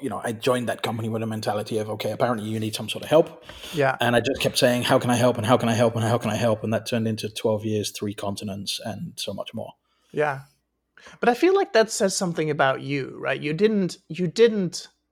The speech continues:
Speaker 2: my mom uses an expression, which is, you know, you, you, you turn off the faucet, then you mop.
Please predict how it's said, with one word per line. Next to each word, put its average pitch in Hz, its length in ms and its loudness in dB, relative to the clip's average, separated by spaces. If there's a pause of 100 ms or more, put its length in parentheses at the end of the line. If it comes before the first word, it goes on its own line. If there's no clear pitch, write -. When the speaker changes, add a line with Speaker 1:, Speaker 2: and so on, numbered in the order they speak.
(560)
Speaker 2:
my 190 120 6
mom 233 240 4
uses 165 280 2
an 156 80 -4
expression, 131 640 -6
which 139 160 -6
is, 139 300 -2
you 151 80 -4
know, 127 160 -6
you, 143 200 -8
you, 143 260 -8
you 151 120 -6
turn 165 300 -2
off 160 140 -4
the 151 80 -2
faucet, 135 560 -2
then 139 340 -2
you 120 160 -10
mop. 120 340 -12